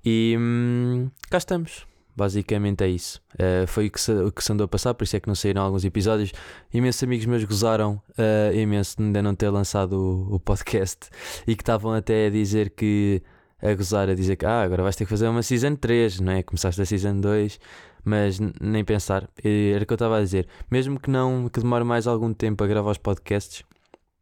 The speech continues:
o podcast é a mesma coisa que eu, que eu adoro. E dá-me imensa motivação, às vezes,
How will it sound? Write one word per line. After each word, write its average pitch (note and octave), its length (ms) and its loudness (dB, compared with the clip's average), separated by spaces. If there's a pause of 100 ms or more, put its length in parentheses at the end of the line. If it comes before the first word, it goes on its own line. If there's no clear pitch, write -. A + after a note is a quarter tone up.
(300)
o - 80 -6
podcast B2+ 380 0
é - 20 2
a B2+ 40 0
mesma A#2 240 0
coisa A2+ 240 0
que A2 100 -6
eu, G#2 240 -2
que - 80 -2
eu G#2+ 100 4
adoro. F#2+ 320 0 (480)
E A2 460 2
dá-me A#2 200 0
imensa A#2+ 280 0
motivação, A2+ 600 0
às G#2+ 120 0
vezes, G#2 360 -4